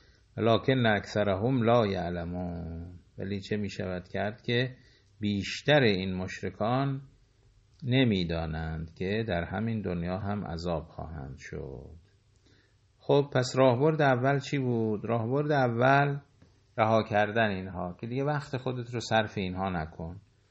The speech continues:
اینا ایمان بی-، اینکه ایمان بیارن دیگه ایمان نمیارن، اینا آدم بشو نیستن.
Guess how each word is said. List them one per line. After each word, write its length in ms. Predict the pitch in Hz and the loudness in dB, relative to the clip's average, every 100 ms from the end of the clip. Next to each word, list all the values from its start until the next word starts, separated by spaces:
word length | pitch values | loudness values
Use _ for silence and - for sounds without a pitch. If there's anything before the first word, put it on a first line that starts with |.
| _ _ _ _ | _ _ _ _
اینا 460 | 98 95 113 120 117 | -6 0 0 0 -4
ایمان 520 | - 92 90 92 90 90 _ _ _ | -8 -6 -4 -4 -6 -10 _ _ _
بی-، 260 | 90 90 - 76 57 - _ - | -6 -4 -6 -10 -14 -18 _ -14
اینکه 220 | 90 90 | -10 -6
ایمان 360 | 87 90 90 87 | -6 -4 -4 -4
بیارن 520 | 90 87 90 113 117 | -2 0 0 0 -2
دیگه 160 | 110 | -2
ایمان 320 | 110 101 104 107 | -2 -2 -2 0
نمیارن، 760 | 104 78 76 71 76 73 73 | 0 0 -4 -8 -10 -12 -10
اینا 240 | 87 98 98 | -8 -6 -4
آدم 340 | 87 85 82 | -4 -6 -6
بشو 280 | 85 - 104 | -8 -8 -6
نیستن. 540 | 95 82 - 73 71 | -6 -8 -12 -14 -16